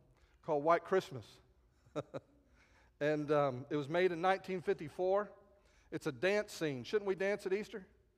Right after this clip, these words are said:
It's a dance scene. And the actress is named Vera Allen. And there's a man dancing with her. They're calling him Johnny. His,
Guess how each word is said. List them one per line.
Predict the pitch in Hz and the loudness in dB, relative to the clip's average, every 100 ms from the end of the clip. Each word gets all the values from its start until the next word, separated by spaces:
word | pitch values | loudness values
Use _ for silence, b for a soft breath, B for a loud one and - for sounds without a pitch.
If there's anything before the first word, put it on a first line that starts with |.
| b b b b - | b b b b -8
It's | 160 170 | -6 -4
a | |
dance | 151 180 208 202 | 0 4 4 2
scene. | - 165 139 107 - b b b | -4 -4 -4 -8 -16 b b b
And | 139 | -2
the | 156 | 4
actress | 202 214 196 175 - | 4 4 0 -4 -4
is | 156 | -6
named | 175 165 | -4 0
Vera | 175 208 202 | 4 6 6
Allen. | 202 202 147 123 - - _ _ b b b b | 6 4 0 -8 -20 -20 _ _ b b b b
And | 151 156 | -4 -2
there's | 156 | -2
a | 160 | 0
man | 175 196 190 165 143 | 0 2 2 -2 -6
dancing | 160 180 175 165 | -2 -2 -2 -6
with | 156 | -4
her. | 160 143 | -2 -2
They're | 135 135 | -2 -2
calling | 175 170 160 | 0 -2 -2
him | 143 | -6
Johnny. | 139 165 160 | -2 -2 -2
His, | 135 | -4